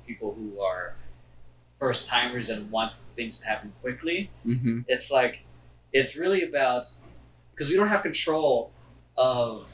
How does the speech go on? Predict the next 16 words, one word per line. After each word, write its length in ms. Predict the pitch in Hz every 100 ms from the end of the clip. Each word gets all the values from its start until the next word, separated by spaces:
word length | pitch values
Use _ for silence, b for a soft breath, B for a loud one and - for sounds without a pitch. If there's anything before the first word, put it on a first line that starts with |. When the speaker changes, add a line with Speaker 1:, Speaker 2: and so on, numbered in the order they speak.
| - _ -
Speaker 1:
the 80 | 135
goal 460 | - 135 131 123
we 120 | 120
reach-, 400 | 107 104 - - 120
achieve. 460 | - 135 123 92 - - - - -
Like, 140 | 98 104
like, 120 | 101
Speaker 2:
Yeah. 140 | 107
Speaker 1:
oh, 220 | 113 107
like, 180 | 104 107 - - -
like, 160 | 98 - - - -
shit, 260 | - 98
like, 160 | 101 101
I 100 | 110
wanna 160 | 113
make 240 | 110 107